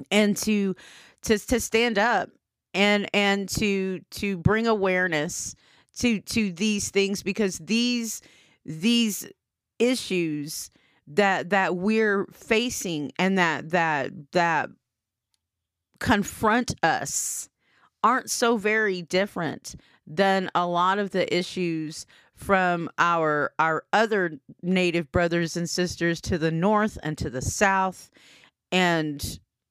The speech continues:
and to even, even people who truly are persecuted for how they, they worship and they pray.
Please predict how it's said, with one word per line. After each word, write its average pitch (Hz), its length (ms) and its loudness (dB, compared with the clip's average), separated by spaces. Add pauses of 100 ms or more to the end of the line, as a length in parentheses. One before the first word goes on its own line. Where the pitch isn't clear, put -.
(340)
and 156 720 0 (360)
to 196 680 0
even, 233 600 0 (800)
even 262 640 2 (1500)
people 214 440 0
who 226 360 0
truly 247 640 0
are 180 520 0 (220)
persecuted - 960 -2 (380)
for 196 200 2
how 180 540 0 (560)
they, 175 380 2
they 175 260 0
worship 165 480 -2
and 160 140 -2
they 143 140 -2
pray. - 520 -4